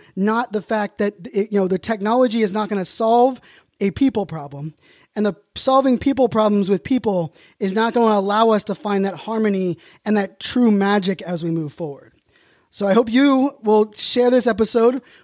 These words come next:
with your friends that might not have any interest in buying an N F T, 'cause I don't,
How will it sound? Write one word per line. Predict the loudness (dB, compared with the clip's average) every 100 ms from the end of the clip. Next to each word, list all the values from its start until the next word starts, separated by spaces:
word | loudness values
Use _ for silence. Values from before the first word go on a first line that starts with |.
| -10
with | -4
your | -4
friends | -2 -2 -2
that | -2 -2
might | -2 0
not | 0
have | 0 0
any | 2
interest | 2 2 0 0
in | -4 -2
buying | -2 -2
an | -2
N | -4
F |
T, | -6 -4
'cause | -2
I | 0
don't, | 0 0